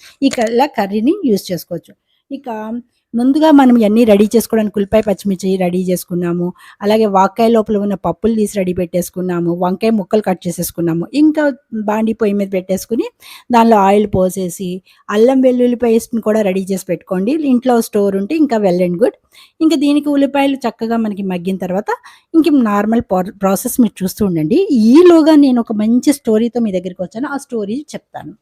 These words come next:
ఒక ఊరిలో ఒక ఆరుగురు గుడ్డివాళ్ళు ఉన్నారట. వాళ్ళు ఒకళ్ళని చూసింది ఒకళ్ళకి ఎక్స్‌ప్లెయిన్ చేసుకుంటూ బతుకుతూ ఉండేవారన్నమాట. అంటే వాళ్ళు జ్ఞానులు, తెలివైనోళ్ళే, కానీ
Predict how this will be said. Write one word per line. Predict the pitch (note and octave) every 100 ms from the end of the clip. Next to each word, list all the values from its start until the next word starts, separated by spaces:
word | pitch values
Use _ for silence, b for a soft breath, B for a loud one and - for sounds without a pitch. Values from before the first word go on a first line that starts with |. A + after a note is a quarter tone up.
| b b b D#4
ఒక | D#4
ఊరిలో | D4+ D4+ E4 D4+ A3 G3 A3 A3+ B B B C#4+
ఒక | - A3+ G3 G#3+ A3+ b -
ఆరుగురు | A3+ A3+ G3+ F#3
గుడ్డివాళ్ళు | E3 D#3+ F3+ G#3+ G#3+
ఉన్నారట. | D#3 D3+ D3+ - - _ b -
వాళ్ళు | D4 D4+ D4 D4+ D#4 - b G#3
ఒకళ్ళని | G3+ D4+ D#4+
చూసింది | D4+ C#4 D4+ D4+ E4
ఒకళ్ళకి | C#4 A#3 B3 A#3+ A3+ G#3+ A3+ C4 b B3
ఎక్స్‌ప్లెయిన్ | A#3 - C#4 C4+ A3
చేసుకుంటూ | G3+ - G#3+ G#3+ C#4+
బతుకుతూ | G3+ F3 F3+ F#3
ఉండేవారన్నమాట. | E3 D#3+ E3 D3 C#3 D#3 - - b b
అంటే | C4 D4 F4+
వాళ్ళు | A#3+ F#3 A3
జ్ఞానులు, | F#3+ E3+ E3+ F#3 C4 C4 E3
తెలివైనోళ్ళే, | - E3 F#3+ A#3 B3+ A#3+ F3+
కానీ | - E3 G3+